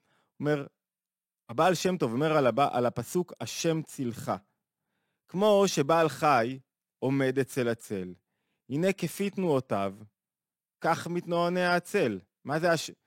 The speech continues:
מה זה השם צילך? זה כאילו השם, הביאור הפשוט זה השם עושה לך צל.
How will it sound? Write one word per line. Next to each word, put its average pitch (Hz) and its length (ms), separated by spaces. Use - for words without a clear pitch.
מה 151 180
זה 165 100
השם 135 300
צילך? 107 360
זה - 60
כאילו 139 240
השם, 175 380
הביאור 143 300
הפשוט 165 360
זה 131 80
השם 147 240
עושה 139 160
לך 131 160
צל. 101 300